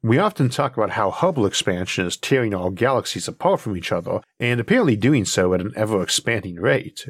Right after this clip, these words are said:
fueled by dark energy, and we will give that figure as around seventy kilometers per second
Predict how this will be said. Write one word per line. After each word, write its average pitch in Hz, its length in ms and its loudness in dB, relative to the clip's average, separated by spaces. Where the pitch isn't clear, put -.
fueled 110 360 0
by 92 220 -2
dark 92 340 -2
energy, 95 540 -4
and 113 240 2
we 113 100 4
will 123 140 4
give 120 220 2
that 101 160 0
figure 135 320 4
as 107 200 4
around 147 480 4
seventy 127 360 0
kilometers 107 500 2
per - 240 -2
second 110 520 0